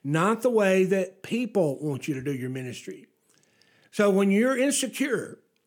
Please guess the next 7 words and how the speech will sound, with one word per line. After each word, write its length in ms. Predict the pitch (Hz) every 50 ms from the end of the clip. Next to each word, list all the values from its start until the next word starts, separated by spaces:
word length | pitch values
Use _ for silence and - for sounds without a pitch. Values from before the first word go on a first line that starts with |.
| _ _ _ _ _ _ _ _ _
you 100 | 151 151
won't 160 | 156 170 160
have 180 | 170 185 180 185
clear 180 | 196 214 214
vision. 520 | 214 208 202 175 135 113 123 110 107 101 - _
Sixth 380 | - - - 269 277 180 - -
thing, 340 | 180 160 160 180 220 277